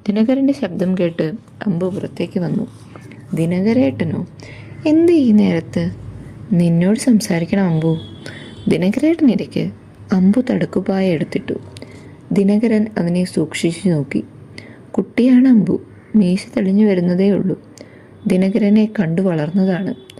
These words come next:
ദിനകരൻ പറയുന്നത് കേൾക്കാൻ വിടർന്ന കണ്ണുകളോടെ മുന്നിൽ ഇരുന്നിട്ടുള്ളതാണ്. "എന്താ ദിനകരേട്ടാ?" "നമുക്കത് വേണ്ട അമ്പു. കുമാരൻ ഇരയിട്ട് മീൻ പിടിക്കാൻ വന്നവനാണ്.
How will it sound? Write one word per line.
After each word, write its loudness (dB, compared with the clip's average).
ദിനകരൻ 2
പറയുന്നത് 4
കേൾക്കാൻ 0
വിടർന്ന 2
കണ്ണുകളോടെ 0
മുന്നിൽ 0
ഇരുന്നിട്ടുള്ളതാണ്. 2
"എന്താ 2
ദിനകരേട്ടാ?" 2
"നമുക്കത് 0
വേണ്ട 2
അമ്പു. 0
കുമാരൻ 2
ഇരയിട്ട് 0
മീൻ 2
പിടിക്കാൻ 0
വന്നവനാണ്. 2